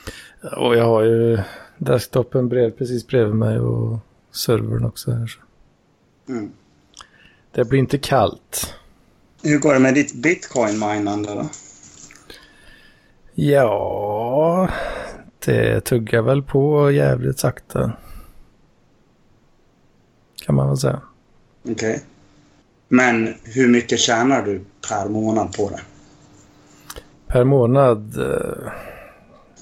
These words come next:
Speaker 1: ja, en fyrtio, fyrtio, fyrtiofem dollar kanske.
Speaker 2: Jaha, det är så pass ändå.
Speaker 1: Men, eh, <laughs> det är ju tack vare att, eh, jag inte behöver betala för någon ström.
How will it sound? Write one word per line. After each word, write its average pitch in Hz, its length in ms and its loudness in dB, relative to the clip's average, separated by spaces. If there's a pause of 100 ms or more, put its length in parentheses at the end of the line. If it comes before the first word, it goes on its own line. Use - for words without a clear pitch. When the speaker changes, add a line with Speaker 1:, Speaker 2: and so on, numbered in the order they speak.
(340)
Speaker 1:
ja, - 440 -12
en - 260 -6 (920)
fyrtio, 135 720 -4 (340)
fyrtio, - 320 -6
fyrtiofem 135 420 -4
dollar 135 340 -2
kanske. 135 220 -8 (960)
Speaker 2:
Jaha, 117 480 2
det 107 80 -2
är 101 40 0
så - 160 2
pass - 280 -6
ändå. - 120 -14 (840)
Speaker 1:
Men, 110 380 2
eh, 107 320 0 (140)
<laughs> 123 420 0 (720)
det 117 100 2
är 110 160 4
ju 107 220 4
tack - 280 0
vare 104 360 4
att, - 480 -4
eh, 107 60 0 (520)
jag 110 140 -4
inte 107 200 -4
behöver 110 260 -4
betala 117 500 -6
för - 140 -6
någon 117 140 -4
ström. 135 400 -8